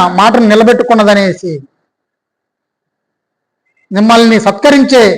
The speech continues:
విధానంలో రావాలా, మీరే ఆలోచించవలసిన అవసరం ఉంటుందనేసి ఇప్పుడున్న కాంగ్రెస్ గవర్నమెంట్కి, సీఎం రేవంత్ రెడ్డి గారికి మేము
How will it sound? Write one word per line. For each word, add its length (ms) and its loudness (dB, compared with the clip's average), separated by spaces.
విధానంలో 460 2
రావాలా, 360 2
మీరే 240 0
ఆలోచించవలసిన 760 -4
అవసరం 340 -2
ఉంటుందనేసి 580 -8
ఇప్పుడున్న 400 0
కాంగ్రెస్ 420 0
గవర్నమెంట్కి, 560 0
సీఎం 280 0
రేవంత్ 320 0
రెడ్డి 200 -2
గారికి 280 0
మేము 280 -4